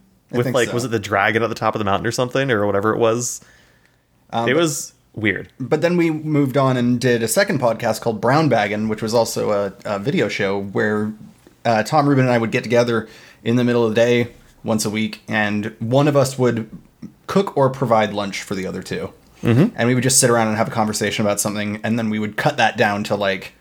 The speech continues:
Speaker 1: a minute of just, like, jump cut conversation of the funniest parts, because I don't know if you guys know this, Ed, Tom, and Ruben are trying to be very savvy internet content producers sometimes, and we were like, "Okay, well, Super Basement was too long. What if people would like a tiny chopped up YouTube show?"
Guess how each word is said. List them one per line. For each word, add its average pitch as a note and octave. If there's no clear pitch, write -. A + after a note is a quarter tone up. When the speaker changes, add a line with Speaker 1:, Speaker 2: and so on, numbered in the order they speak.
Speaker 1:
a A#2
minute G#2+
of A2
just, A2+
like, A2
jump A2
cut G#2
conversation G#2
of F#2+
the G2+
funniest A#2+
parts, D3+
because A2
I C#3+
don't F#3
know D3+
if A#2+
you C3
guys A#2+
know B2+
this, A2+
Ed, G3+
Tom, D3+
and C3
Ruben A#2+
are G#2+
trying A2+
to A2
be A2
very A2+
savvy A2+
internet B2
content G#2
producers G#2+
sometimes, G#2
and A#2
we A#2+
were B2
like, A#2+
"Okay, E3+
well, B2
Super G#3+
Basement D#3
was B2+
too C3+
long. A2+
What D3
if G#3
people D3
would C3
like A#2
a A#2+
tiny G#2+
chopped G#2
up -
YouTube B2+
show?" G2